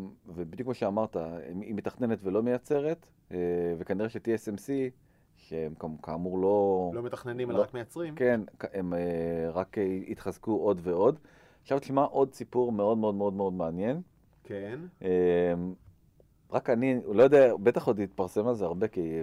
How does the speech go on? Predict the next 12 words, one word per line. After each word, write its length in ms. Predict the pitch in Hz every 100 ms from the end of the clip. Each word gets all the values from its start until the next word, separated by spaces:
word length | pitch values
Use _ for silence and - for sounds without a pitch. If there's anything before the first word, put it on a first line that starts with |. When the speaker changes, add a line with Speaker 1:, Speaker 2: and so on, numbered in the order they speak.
| -
Speaker 1:
פתאום 320 | 95 123 104
חשבתי 360 | - - 117 139
על 60 | 95
זה. 160 | 85 - -
הם 80 |
כולם 260 | - 117 151
טיוואנים. 460 | 190 139 131 110 76 _ _ _ _ _ _ _ _ _ _ _ -
Speaker 2:
מי 80 | 123
זה 80 | 143
כולם? 280 | 120 92 73 _ _ _ _ -
Speaker 1:
יופי. 360 | 143 185 170 151 _ _ _ - - - - _ _ _ _ _
אמ, 60 | -